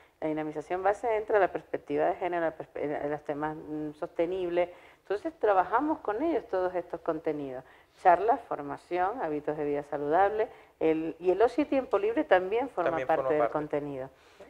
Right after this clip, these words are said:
Speaker 1: Ellos al final es buscar la, la vuelta, porque trabajamos senderos. Eh, bueno, pues también tenemos convenios con el Club Deportivo Tenerife,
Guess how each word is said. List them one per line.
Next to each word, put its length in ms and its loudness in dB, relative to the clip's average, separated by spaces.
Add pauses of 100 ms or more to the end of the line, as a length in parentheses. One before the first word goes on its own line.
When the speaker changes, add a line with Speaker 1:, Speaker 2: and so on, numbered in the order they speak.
(160)
Speaker 1:
Ellos 380 2
al 160 2
final 460 0
es 120 2
buscar 460 2
la, 320 0
la 140 2
vuelta, 260 0
porque 240 -4
trabajamos 680 2 (320)
senderos. 600 2 (800)
Eh, 440 -2
bueno, 320 -2
pues 280 -2
también 440 -2
tenemos 460 0
convenios 580 -2
con 180 -4
el 80 -6
Club 180 -2
Deportivo 340 -4
Tenerife, 560 -4